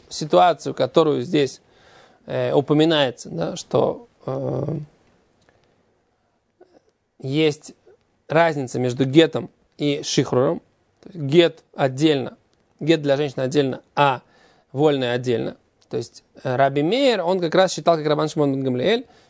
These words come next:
что нет общности между, э, гетами и, э, вольными. И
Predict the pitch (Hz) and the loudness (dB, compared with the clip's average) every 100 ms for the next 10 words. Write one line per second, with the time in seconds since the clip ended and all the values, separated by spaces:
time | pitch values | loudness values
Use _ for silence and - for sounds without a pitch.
0 | _ - 135 190 190 190 175 - 127 - | _ -4 0 0 2 0 0 0 -4 -6
1 | - - _ _ - 139 127 135 123 202 | -12 -16 _ _ -6 -4 -2 -2 -4 -6
2 | _ _ - 131 131 131 170 135 143 135 | _ _ -16 -10 -8 -8 -4 2 2 2
3 | 127 190 - _ _ _ - 131 123 - | -6 -8 -14 _ _ _ -6 -4 -4 -6
4 | 226 127 127 180 156 170 233 208 180 _ | -4 -2 -2 -2 2 2 2 -2 -6 _
5 | _ _ _ _ _ _ _ _ _ _ | _ _ _ _ _ _ _ _ _ _
6 | _ _ - _ _ _ _ 170 170 - | _ _ -20 _ _ _ _ -8 -6 -4